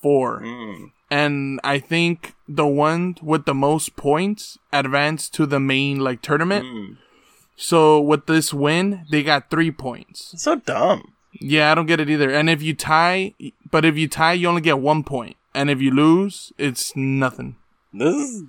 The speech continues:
Speaker 2: dumb as shit, honestly.
Speaker 1: Yeah, so they play two other times, but I don't know if, if, I don't really do soccer, so I don't really know.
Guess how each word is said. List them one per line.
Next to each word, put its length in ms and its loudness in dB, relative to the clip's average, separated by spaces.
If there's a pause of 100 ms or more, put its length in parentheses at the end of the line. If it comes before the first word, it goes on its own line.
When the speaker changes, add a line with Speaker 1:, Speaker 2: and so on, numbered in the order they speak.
Speaker 2:
dumb 200 -2
as 60 -4
shit, 340 -8
honestly. 480 -8 (280)
Speaker 1:
Yeah, 480 -2
so 420 2
they 220 -2
play 300 -2
two 320 2
other 200 2
times, 920 -4 (160)
but 500 2
I 180 0
don't 120 4
know 380 4
if, 180 -2
if, 100 -12 (640)
I 400 0
don't 100 -4
really 260 0
do 280 0
soccer, 400 -2
so 140 -2
I 40 0
don't 80 2
really 160 0
know. 160 2